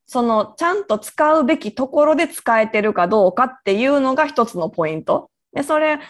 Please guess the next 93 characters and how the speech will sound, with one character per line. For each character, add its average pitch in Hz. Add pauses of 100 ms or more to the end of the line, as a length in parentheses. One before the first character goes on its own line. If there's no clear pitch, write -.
そ 233
の、 220
セ 294
リ 277
フ 285
を、 262
例 220
え 220
ば 175
な 180
ん -
か、 -
ア 240
ニ 254
メ 190
の 185
朗 214
読 220
と 139
か 156
を 202
全 202
部 208
言 208
え 220
る 220
ん 190
で 185
す、 170
空 240
で 196
言 196
え 208
る 220
ん 196
で 180
す 180
っ -
て -
い -
う 277
の 240
を -
た 262
だ 226
覚 185
え 180
て 180
る 175
だ 156
け 160
っ - (140)
て 277
い 247
う 226
パ 190
タ 180
ー 156
ン 151
が 143
多 185
い 165
の 165
で、 - (220)
あ 185
の、 175
実 226
際 233
に 247
使 254
い 254
こ 269
な 254
せ 254
て 247
る 220
の 214
か -
ど 190
う -
か、 -
短 277
い 269
フ 226
レ 208
ー 208
ズ 202
で 208
も 202
い 262
い 233
か 226
ら、 233